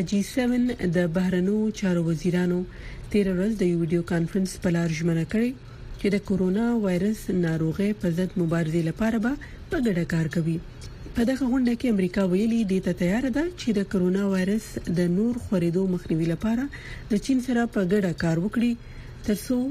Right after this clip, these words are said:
د نړۍ اقتصاد بیرته مضبوط شي. په دې اړه باندې یو تفصیلي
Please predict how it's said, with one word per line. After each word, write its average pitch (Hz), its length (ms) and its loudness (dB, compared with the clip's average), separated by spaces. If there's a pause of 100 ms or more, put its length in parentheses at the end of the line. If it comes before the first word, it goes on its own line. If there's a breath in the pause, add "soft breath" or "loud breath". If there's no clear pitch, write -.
(140)
د 190 140 4
نړۍ 185 260 2
اقتصاد 180 580 -2 (140)
بیرته 175 340 2
مضبوط 165 420 -2
شي. 170 140 -2 (520)
په 226 120 2
دې 247 80 2
اړه 269 160 2
باندې 247 300 2
یو 240 160 2
تفصیلي 233 320 0